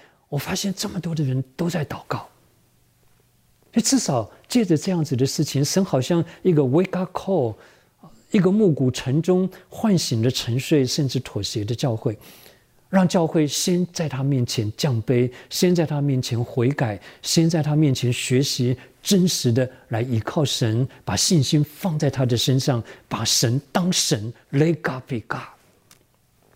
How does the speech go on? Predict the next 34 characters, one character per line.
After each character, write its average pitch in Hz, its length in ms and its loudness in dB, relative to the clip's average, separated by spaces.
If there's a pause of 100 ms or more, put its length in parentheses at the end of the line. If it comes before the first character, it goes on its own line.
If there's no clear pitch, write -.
(1500)
因 226 140 6
为 220 80 6
只 - 160 0
有 196 160 6
这 113 100 0
个 135 140 2
样 120 180 2
子， 110 160 -4 (220)
我 139 140 4
们 196 100 2
才 165 180 0
可 160 200 -4
能 113 240 0
给 131 160 2
我 143 160 2
们 113 120 0
所 131 200 -2
处 - 240 -6
的 107 100 0
世 131 220 0
代 110 260 -2 (260)
带 139 160 0
来 113 140 0
真 156 300 2
正 143 180 -2
的 113 80 0
祝 123 240 0
福 110 340 -4 (160)
和 - 200 -8
改 - 180 -10
变。 107 300 -6 (2000)
而 175 100 2
且 175 100 4
我， 127 220 2